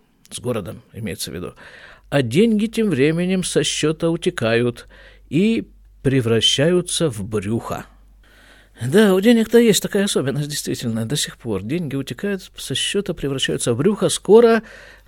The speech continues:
скоро снова нужно будет начинать работать.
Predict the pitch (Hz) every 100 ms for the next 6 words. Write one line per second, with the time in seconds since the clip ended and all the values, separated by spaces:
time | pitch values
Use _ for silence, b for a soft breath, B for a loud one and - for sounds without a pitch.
0 | B B - - 202 247 - 143 220 202
1 | 196 151 147 151 151 147 - - 135 135
2 | - 127 156 160 151 113 95 - -